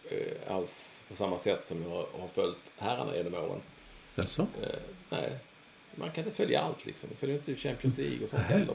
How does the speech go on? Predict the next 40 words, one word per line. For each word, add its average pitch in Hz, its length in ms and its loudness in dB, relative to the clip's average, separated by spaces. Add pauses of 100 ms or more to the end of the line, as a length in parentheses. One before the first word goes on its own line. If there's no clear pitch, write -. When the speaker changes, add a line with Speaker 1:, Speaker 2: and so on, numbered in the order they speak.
(100)
Speaker 1:
på - 160 0 (120)
Speaker 2:
Men 151 140 8
när 160 120 8
jag 139 200 12
säger 147 340 12
det, 156 140 12
då 123 120 10
säger 131 280 12
du, 139 120 12
"Det 113 160 10
får, 110 260 10
måste 143 360 6
du 117 120 10
göra." 90 140 -2 (1300)
Speaker 1:
Nej, 95 140 2
det 95 60 4
gör 90 100 8
jag - 100 4
inte. - 140 -4 (600)
Speaker 2:
Jo, 170 220 12
det 151 80 4
säger, 160 220 10
det 143 140 12
säger 147 240 12
jag 135 100 12
ibland, 135 260 10
"Det 117 120 10
kan 113 200 2
inte 110 160 6
jag, 120 200 12
jag 113 120 8
kan 127 100 6
inte 113 100 -2
följa 117 340 8
allt." 104 220 2
Jo, 135 160 10
det - 100 4
kan 156 240 6
du, - 220 -4
säger - 140 -10